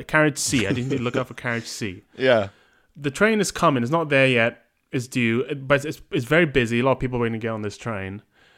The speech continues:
Speaker 1: Uh, you look up at the little L C D, L E D display,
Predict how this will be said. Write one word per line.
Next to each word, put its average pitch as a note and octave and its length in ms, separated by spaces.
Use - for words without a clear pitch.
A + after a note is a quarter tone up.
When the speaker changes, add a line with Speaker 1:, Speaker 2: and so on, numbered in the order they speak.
Speaker 1:
Uh, E3+ 80
you C#3 160
look F3+ 180
up - 180
at C#3+ 360
the B2+ 340
little C#3 380
L C3+ 180
C C3+ 200
D, A#2+ 480
L C3+ 160
E C3 60
D A#2+ 440
display, A2 580